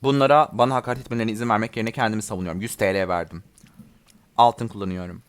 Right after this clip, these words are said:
Ve tam olarak nasıl ödemem gerekli? Benden ne istiyorsunuz? Benim es-, olmamı falan mı istiyorsunuz? Yani gideyim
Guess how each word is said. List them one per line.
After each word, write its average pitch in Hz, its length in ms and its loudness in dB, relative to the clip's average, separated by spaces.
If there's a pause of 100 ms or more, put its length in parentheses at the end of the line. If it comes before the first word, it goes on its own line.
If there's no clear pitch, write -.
(960)
Ve 202 380 0
tam 247 140 4
olarak 285 240 6
nasıl 240 220 6
ödemem 190 320 12
gerekli? 131 300 2
Benden 214 340 4
ne 269 80 -4
istiyorsunuz? 160 340 -6
Benim 175 140 -2
es-, - 120 -2 (240)
olmamı 160 260 0
falan 156 280 -2
mı 269 60 -6
istiyorsunuz? 107 480 -10
Yani 127 200 -4
gideyim 156 280 -6